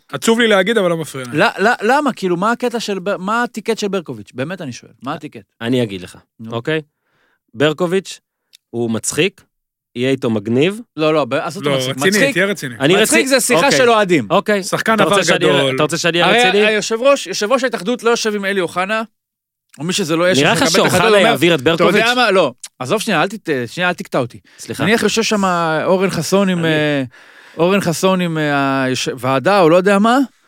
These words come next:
Speaker 2: והם לא באמת מדברים אחד עם השני, אומרים, "בואנה, יהיה מצחיק אם נמנה את ברקוביץ'", נכון? <laughs> זה לא טיעון של, אה, התאחדות, זה טיעון של קהל, אנחנו, "יאללה, רוצים כי יהיה מצחיק".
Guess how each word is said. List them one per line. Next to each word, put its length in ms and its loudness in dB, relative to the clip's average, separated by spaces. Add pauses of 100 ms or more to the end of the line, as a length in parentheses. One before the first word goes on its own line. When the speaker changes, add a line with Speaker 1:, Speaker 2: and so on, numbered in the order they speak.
(640)
Speaker 2:
והם 280 -2
לא 200 2
באמת 200 0
מדברים 440 2
אחד 140 -2
עם 60 -6
השני, 200 -8
אומרים, 200 -4 (120)
"בואנה, 180 -8
יהיה 100 -6
מצחיק 440 -8
אם 60 -4
נמנה 240 -6
את 80 -8
ברקוביץ'", 320 -12
נכון? 180 -4 (120)
<laughs> 120 -6
זה 80 0
לא 200 4
טיעון 320 4
של, 280 2
אה, 380 2
התאחדות, 500 0
זה 120 -6
טיעון 240 0
של 160 0
קהל, 420 2
אנחנו, 260 2
"יאללה, 180 2
רוצים 340 -4
כי 140 -4
יהיה 80 2
מצחיק". 420 -8